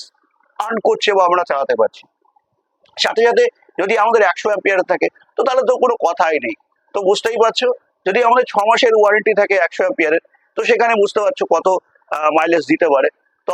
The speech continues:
অবশ্যই তুমি কমেন্ট করে জানাও যে একশো অ্যাম্পিয়ারের ছ মাসের ওয়ারেন্টির ব্যাটারিতে কত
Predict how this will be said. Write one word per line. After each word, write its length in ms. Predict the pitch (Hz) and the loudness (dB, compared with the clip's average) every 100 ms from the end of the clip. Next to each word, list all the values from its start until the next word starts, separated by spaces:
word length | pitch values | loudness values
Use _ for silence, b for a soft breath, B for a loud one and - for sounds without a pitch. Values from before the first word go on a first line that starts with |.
| 190 | 0
অবশ্যই 260 | 220 254 247 | 0 0 0
তুমি 100 | 240 | 0
কমেন্ট 200 | 233 240 240 | 0 0 0
করে 100 | 247 220 | 2 2
জানাও 200 | 208 262 - _ _ | 0 -2 -6 _ _
যে 60 | 185 208 | -6 -4
একশো 160 | - 240 | -2 -4
অ্যাম্পিয়ারের 360 | 233 240 240 240 | 0 2 2 2
ছ 20 | 202 196 | 0 0
মাসের 220 | 208 196 | 0 2
ওয়ারেন্টির 340 | 190 190 196 190 | 2 2 0 0
ব্যাটারিতে 340 | 190 226 214 185 b b b _ - | 0 0 0 -4 b b b _ -6
কত 160 | 208 | -2